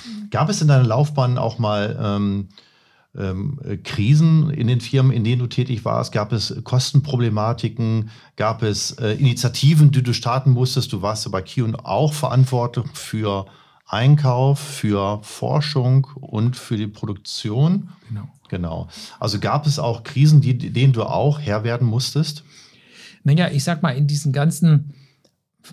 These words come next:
Speaker 1: fast kann ich ja schon sagen, Jahrzehnten
Speaker 2: Ja.
Speaker 1: der Karriere, äh,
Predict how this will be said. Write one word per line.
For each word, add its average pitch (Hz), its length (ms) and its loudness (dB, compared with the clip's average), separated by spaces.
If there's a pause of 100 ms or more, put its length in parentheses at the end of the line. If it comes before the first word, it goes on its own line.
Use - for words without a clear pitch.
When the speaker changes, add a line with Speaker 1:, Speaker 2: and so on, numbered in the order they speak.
(260)
Speaker 1:
fast - 320 -6
kann - 180 -2
ich - 100 -6
ja - 40 -10
schon 151 220 0
sagen, 139 280 2
Jahrzehnten 120 800 0 (220)
Speaker 2:
Ja. 143 100 -4
Speaker 1:
der 120 180 -2
Karriere, 139 360 0 (100)
äh, 151 200 -8